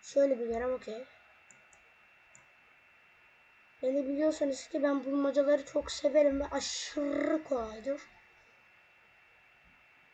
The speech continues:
Aynen. Şimdi şurada bir tane görev varmış. Merhabalar. Blake'den şüpheleniyorum.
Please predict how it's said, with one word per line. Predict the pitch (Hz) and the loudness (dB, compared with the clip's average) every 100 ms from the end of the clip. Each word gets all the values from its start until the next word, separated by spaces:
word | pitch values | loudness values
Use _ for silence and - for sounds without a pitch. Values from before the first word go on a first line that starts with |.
| _ _ - _ _ _ 320 | _ _ -20 _ _ _ 4
Aynen. | 277 226 - - - - _ _ _ _ - - - - - - - - - - - - - - - - - - - | 4 2 -8 -20 -20 -20 _ _ _ _ -20 -20 -20 -20 -20 -20 -20 -20 -20 -20 -20 -20 -20 -20 -20 -20 -20 -20 -18
Şimdi | - - 302 | -14 -6 -6
şurada | - 302 294 | -2 -2 -2
bir | 302 | -2
tane | 294 262 | -2 -2
görev | 240 233 226 226 | -4 -4 -4 -4
varmış. | 220 262 277 269 - - - - 208 - - - - - - - - - - _ 254 | -6 -12 -12 -12 -18 -18 -20 -20 -20 -20 -12 -10 -10 -12 -20 -20 -20 -20 -20 _ -8
Merhabalar. | 254 247 226 226 240 269 311 - - - - - - _ _ _ _ - | -4 -4 -4 -8 -12 -16 -18 -20 -20 -20 -20 -20 -20 _ _ _ _ -16
Blake'den | 262 247 277 285 - 320 | -6 2 2 0 0 0
şüpheleniyorum. | 311 - 285 269 277 294 277 277 | 0 -2 0 2 2 0 -2 -6